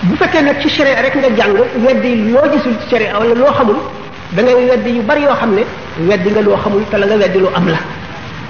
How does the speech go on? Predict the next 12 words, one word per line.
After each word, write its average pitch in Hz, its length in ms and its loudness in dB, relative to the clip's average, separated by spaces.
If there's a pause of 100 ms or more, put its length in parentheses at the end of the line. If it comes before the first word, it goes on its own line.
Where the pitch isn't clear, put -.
(580)
Te 233 80 2
ñu 247 220 4 (460)
ulama 277 220 2 (140)
yi, 247 80 2 (100)
aarifoon 254 480 2
yi 247 120 4
nee 247 180 6
ñu 240 100 2 (580)
képp 285 140 -2 (180)
koo 262 120 2
xam 262 180 -2
ne 233 60 4